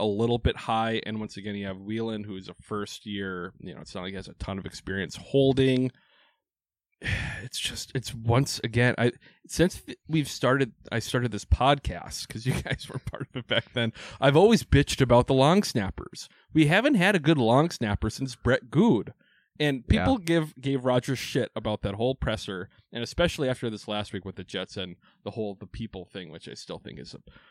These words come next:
Speaker 1: bit of a load of crap. Obviously, Rodgers is kind of an asshole, but whatever. But he, we, we still haven't found a good long snapper since Brett Good, who I think the last game he played was twenty sixteen. You know, we used a draft pick on Hunter Bradley. We had, uh, the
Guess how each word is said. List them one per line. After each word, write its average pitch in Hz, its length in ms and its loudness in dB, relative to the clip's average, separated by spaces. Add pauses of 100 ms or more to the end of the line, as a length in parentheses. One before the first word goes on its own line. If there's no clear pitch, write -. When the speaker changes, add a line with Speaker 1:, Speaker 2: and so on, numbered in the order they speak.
(120)
Speaker 1:
bit - 120 -10
of - 80 -10
a - 40 -12
load 76 220 -8
of - 80 -12
crap. - 340 -4
Obviously, 76 340 -6
Rodgers - 360 -6
is 110 80 -12
kind 78 160 -6
of 76 60 -6
an 65 80 -6
asshole, 60 360 -4
but 55 220 -4
whatever. 78 320 -2 (200)
But 202 120 6
he, 208 120 -6 (180)
we, 190 180 -6
we 202 120 6
still 254 300 4
haven't 214 280 4
found 175 560 6 (280)
a 151 120 8
good 160 200 6
long 202 300 6
snapper 143 540 4
since 175 300 0
Brett 151 320 4
Good, 196 460 10 (480)
who 180 120 6
I 185 40 6
think 196 160 2
the 190 40 2
last 196 220 2
game 214 140 4
he 202 80 4
played 269 240 4
was 156 180 -2
twenty 190 320 2
sixteen. 226 720 -2 (120)
You 139 80 0
know, 165 260 4
we 147 100 -2
used 160 280 -4
a 151 40 -14
draft 127 340 0
pick 196 220 4
on 190 80 4
Hunter 165 260 2
Bradley. 117 560 0 (260)
We 135 200 0
had, 123 320 0
uh, 113 480 -2
the - 100 -4